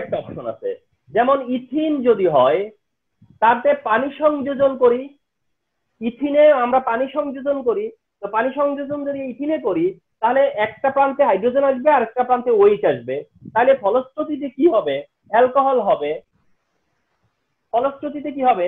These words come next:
alcohol হবে, এবং যেটি একটি সংযোজন বিক্রিয়া। সুতরাং প্রতিস্থাপন এবং সংযোজন দুই বিক্রিয়াতে আমরা alcohol পেতে পারি। তবে পানি সংযোজন যখন হবে,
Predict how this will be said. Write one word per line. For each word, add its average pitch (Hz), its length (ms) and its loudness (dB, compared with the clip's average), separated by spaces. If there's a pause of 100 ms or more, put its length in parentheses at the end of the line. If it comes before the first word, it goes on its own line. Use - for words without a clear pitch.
(120)
alcohol 233 500 0
হবে, 165 160 0 (140)
এবং 247 200 0
যেটি 226 180 0
একটি 233 240 -8
সংযোজন 226 480 -4
বিক্রিয়া। 135 300 -6 (380)
সুতরাং 269 280 -4 (100)
প্রতিস্থাপন 254 560 -6
এবং 233 120 -4 (100)
সংযোজন 208 440 -4 (380)
দুই 233 200 -6
বিক্রিয়াতে 277 380 -2 (100)
আমরা 220 120 0
alcohol 190 380 0
পেতে 247 240 2
পারি। 135 160 -2 (640)
তবে 254 200 4 (680)
পানি 208 260 -2
সংযোজন 294 380 -2 (100)
যখন 240 180 -2 (100)
হবে, 160 220 0